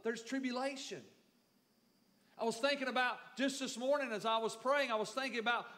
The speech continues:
when we started the church twenty-three years ago. July the fifth will be our twenty-third anniversary.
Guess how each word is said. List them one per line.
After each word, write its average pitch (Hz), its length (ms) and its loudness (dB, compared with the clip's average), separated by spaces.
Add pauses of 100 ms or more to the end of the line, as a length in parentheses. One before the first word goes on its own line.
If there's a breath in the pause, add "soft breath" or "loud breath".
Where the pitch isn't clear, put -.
when 220 120 0
we 262 140 2
started 262 400 2
the 247 60 -2
church 262 360 2
twenty-three 254 520 -6
years 269 280 -4
ago. 175 280 -2 (920)
July 240 300 4
the 269 60 -2
fifth 254 240 -2
will 220 80 -4
be 220 60 2
our 214 100 4
twenty-third 240 500 -4
anniversary. 240 560 0